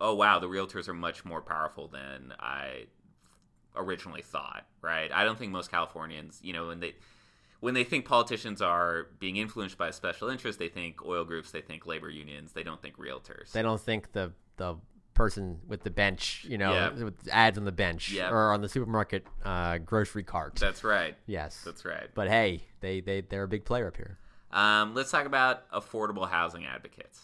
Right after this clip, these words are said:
Speaker 2: So they obviously want, uh, money, right? Because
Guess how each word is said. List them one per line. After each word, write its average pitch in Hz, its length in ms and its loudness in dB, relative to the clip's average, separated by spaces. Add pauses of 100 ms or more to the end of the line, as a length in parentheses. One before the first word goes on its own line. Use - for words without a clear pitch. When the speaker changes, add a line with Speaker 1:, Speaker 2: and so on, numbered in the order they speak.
(100)
Speaker 2:
So 147 200 8
they 170 180 12
obviously 160 440 12
want, 123 320 8 (260)
uh, 107 280 4 (140)
money, 95 600 2 (300)
right? 104 320 6
Because 104 360 -2